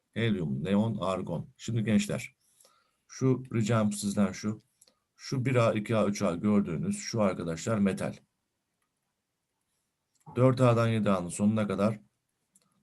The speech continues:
ametal olduğunu unutmayın. Sekiz A zaten soy gaz elementi diye geçer. Kimlerin metal, kimlerin ametal olduğunu bilelim. İstisnai olarak hidrojen de ametal. Şu gördüğünüz bor yarı metal sınıfına girecek.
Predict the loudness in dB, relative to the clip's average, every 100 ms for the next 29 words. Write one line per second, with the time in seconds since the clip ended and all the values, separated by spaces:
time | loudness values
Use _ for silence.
0 | -4 0 2 2 0 0 -2 0 0 0
1 | 0 -2 0 -4 -2 0 2 2 0 -2
2 | -2 -2 0 0 -2 -4 -6 -6 -2 -2
3 | -2 -4 -6 -8 -12 _ _ -18 -6 -2
4 | 0 2 2 0 -2 -2 -2 0 0 0
5 | -2 -2 0 0 0 -2 -4 -12 _ _
6 | _ -10 -8 -4 0 2 2 2 2 2
7 | 0 -2 2 4 4 2 2 0 -2 -2
8 | -2 -4 -14 _ _ _ _ _ _ _
9 | _ _ _ -8 -2 2 2 2 -2 -4
10 | -4 0 2 2 -4 _ _ -6 0 2
11 | 4 2 0 -4 -6 -8 -8 -6 -6 -2
12 | -2